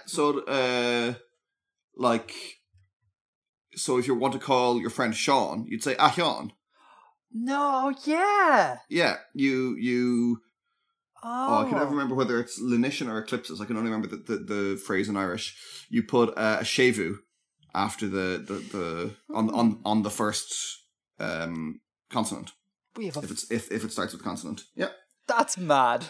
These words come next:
Speaker 2: <laughs>
Speaker 1: And then there's a dative case sometimes.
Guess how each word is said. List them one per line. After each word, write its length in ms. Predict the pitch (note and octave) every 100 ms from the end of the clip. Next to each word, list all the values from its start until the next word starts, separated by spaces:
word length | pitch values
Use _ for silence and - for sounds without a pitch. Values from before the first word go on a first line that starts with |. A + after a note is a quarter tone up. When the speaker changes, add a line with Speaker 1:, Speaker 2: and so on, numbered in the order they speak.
| -
Speaker 2:
<laughs> 400 | E4+ G#4 F4+ -
Speaker 1:
And 240 | C3+ C3+
then 480 | C#3 C#3 C#3 C#3 C3+ -
there's 840 | - - C3+ B2 A#2 A#2 C3 - - - _ _ _ _ -
a 100 | A2+
dative 460 | A2 C3+ C3 C3+ C3
case 600 | - G2+ A2+ - - -
sometimes. 1120 | - - - - A2+ A2+ F2+ B1 C#2 - -